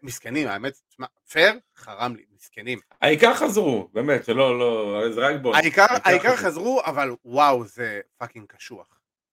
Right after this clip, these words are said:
Speaker 2: כן.
Speaker 1: כאילו, זה
Speaker 2: חשבתי
Speaker 1: ממש
Speaker 2: על זה, באמת, זה, זה באמת, כאילו, הם טסו, החצי השני של העולם, זה כאילו, טיסה יותר ארוכה מישראל, כאילו, ל-, לארצות הברית.
Speaker 1: תחשוב,
Speaker 2: אז
Speaker 1: כן,
Speaker 2: זה
Speaker 1: בדיוק.
Speaker 2: טוס מסעודיה.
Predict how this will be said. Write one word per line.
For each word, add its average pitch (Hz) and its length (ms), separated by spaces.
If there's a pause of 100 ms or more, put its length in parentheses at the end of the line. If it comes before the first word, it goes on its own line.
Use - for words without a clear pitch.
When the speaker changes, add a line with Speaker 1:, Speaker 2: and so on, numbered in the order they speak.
Speaker 2:
כן. 98 140
Speaker 1:
כאילו, 90 580
זה - 100
Speaker 2:
חשבתי 170 220
Speaker 1:
ממש 220 120
Speaker 2:
על 139 120
זה, 101 140
באמת, 107 380
זה, 98 140
זה 90 160
באמת, 101 560
כאילו, 87 220
הם 117 220
טסו, 107 540 (200)
החצי - 480
השני 104 340
של 120 180
העולם, 92 540
זה 92 100
כאילו, 101 180
טיסה 104 240
יותר 226 140
ארוכה 208 280 (920)
מישראל, 151 680
כאילו, 139 400
ל-, 107 220
לארצות 98 400
הברית. 101 500 (580)
Speaker 1:
תחשוב, 175 280
Speaker 2:
אז - 120
Speaker 1:
כן, 156 140
Speaker 2:
זה 151 80
Speaker 1:
בדיוק. 220 200
Speaker 2:
טוס 143 120
מסעודיה. 156 800